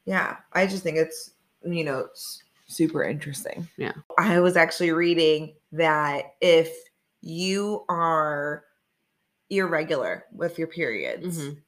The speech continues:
Speaker 1: you know, and you're trying for kids, if you're unsuccess-, unsuccessful after six months, you should get fertility tested.
Speaker 2: There's an age cap on that,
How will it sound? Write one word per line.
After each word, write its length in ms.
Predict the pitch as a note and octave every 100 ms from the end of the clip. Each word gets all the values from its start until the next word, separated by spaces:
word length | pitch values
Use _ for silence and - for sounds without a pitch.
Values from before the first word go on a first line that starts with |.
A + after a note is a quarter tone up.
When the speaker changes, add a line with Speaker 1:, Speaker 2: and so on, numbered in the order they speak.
| -
Speaker 1:
you 140 | F3+
know, 360 | E3 D3+ D3 -
and 320 | D#3+ D#3 D#3
you're 140 | D3+
trying 520 | D3+ E3+ D#3 D3+ D3+
for 180 | D#3 D3+
kids, 840 | D3+ F#3 F#3+ E3 D#3+ E3 - - _ _ _ _ _ _
if 320 | - F3 E3+ - _ _
you're 340 | F3+ E3+ G#3 -
unsuccess-, 840 | E3 E3+ F#3+ F3 E3+ D3+ D3+ - _ _
unsuccessful 1080 | - G#3+ A3 - F3+ F3+ F#3+ - D#3 D#3 - -
after 480 | D#3+ E3 - E3
six 500 | D#3+ - - E3 -
months, 420 | E3+ D#3+ F#3 F#3+ - _ _ _ _ _
you 120 | F3
should 160 | D#3+ E3+
get 160 | F3
fertility 400 | E3 D#3 D#3+ D3
tested. 460 | D3+ D3 D3+ - - _ - - - - - _ _ _
Speaker 2:
There's 380 | G3 G#3 C#4 B3+
an 160 | G#3 - -
age 460 | F#3 F#3+ F#3+ -
cap 280 | - D3+ - -
on 180 | G#2+
that, 200 | E2+ -